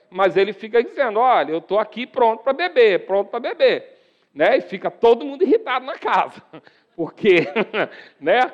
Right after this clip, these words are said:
Não vou entrar na parte doutrinária, mas a sua bisavó não vivia isso.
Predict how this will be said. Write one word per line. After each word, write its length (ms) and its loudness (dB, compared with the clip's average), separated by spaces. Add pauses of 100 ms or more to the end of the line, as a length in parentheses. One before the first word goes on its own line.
Não 160 0
vou 160 2
entrar 300 0
na 100 -4
parte 320 -4
doutrinária, 720 0
mas 600 -2 (420)
a 140 -2
sua 240 2
bisavó 480 0
não 100 -8
vivia 400 0
isso. 380 -6